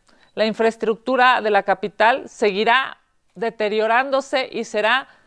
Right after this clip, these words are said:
lamentablemente una bomba de tiempo. Este miércoles, en la sesión de la Comisión Permanente, presentaré un punto de acuerdo para que la Fiscalía de la Ciudad de México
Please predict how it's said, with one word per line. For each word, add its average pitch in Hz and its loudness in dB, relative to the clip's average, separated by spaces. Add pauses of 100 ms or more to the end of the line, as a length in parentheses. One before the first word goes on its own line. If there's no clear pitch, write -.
(140)
lamentablemente 226 -2
una 220 -4
bomba 190 -2
de 156 -2
tiempo. 147 -16 (1000)
Este 254 0
miércoles, 285 2
en 214 -2
la 214 4
sesión 254 -2
de 269 0
la 233 2
Comisión 208 -2
Permanente, 240 -2
presentaré 208 0
un 226 -6
punto 240 -2
de 208 2
acuerdo 233 2
para 196 2
que 185 -4
la 170 -2
Fiscalía 226 0
de 220 -2
la 185 0
Ciudad 196 -2
de 214 -4
México 214 -8